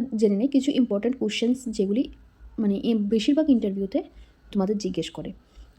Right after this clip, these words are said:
তো এটা হলো পার্সোনালিটি টেস্ট যেটা, ঠিক আছে? ওটার থেকে কিছু ইম্পর্ট্যান্ট কোশ্চেন, যেমন introduce yourself অথবা ধরো নিজের পরিচয় দিন। তো কিছু কিছু সময়, উম, তোমরা যখন গিয়ে বসবে, ঠিক আছে? তোমরা যখন ইন্টারভিউতে গিয়ে বসবে, ফার্স্টে তো তোমরা,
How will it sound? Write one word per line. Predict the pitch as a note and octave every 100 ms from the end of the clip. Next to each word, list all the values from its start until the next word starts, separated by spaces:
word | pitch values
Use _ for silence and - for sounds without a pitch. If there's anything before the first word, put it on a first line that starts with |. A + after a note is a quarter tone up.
| -
তো |
এটা | C#4 C4+
হলো | C4+ D#4
পার্সোনালিটি | C4 A3 A3+ G#3 G#3
টেস্ট | G#3 E3+ E3+
যেটা, | - E3
ঠিক | - A3
আছে? | C4+ -
ওটার | F#3 F#3+ F#3
থেকে | G3
কিছু | G3 F#3
ইম্পর্ট্যান্ট | F#3+ F#3 F3+ F3+
কোশ্চেন, | F3+ G3+
যেমন | G#3 G#3 B3+
introduce | C4 B3 A#3+ A#3+ A#3
yourself | F#3+ - D#3+ - - - - - -
অথবা | G#3 G#3 G3
ধরো | G3 G3
নিজের | G#3 A#3 B3
পরিচয় | A3+ G3+ F3+
দিন। | F3 F#3 A3
তো | C4 -
কিছু | C#4 C4+
কিছু | C4+ C#4
সময়, | C#4 C4+ F#4+ - - - - G3+
উম, | F#3+
তোমরা | A#3 A3+ A#3
যখন | A3+ G#3+ C4+
গিয়ে | C4+ - G3+ A#3
বসবে, | F3+ E3+ D#3+
ঠিক | F#3 C4
আছে? | C4+ G3+ F3+ - - -
তোমরা | G#3 G3+
যখন | G3+ G#3 A#3
ইন্টারভিউতে | A3 G#3 G3+ G#3 A3
গিয়ে | G3+ A3 G#3+
বসবে, | G3+ F#3+ G3 A#3+ -
ফার্স্টে | - G#3+ A#3+
তো | B3
তোমরা, | C4+ B3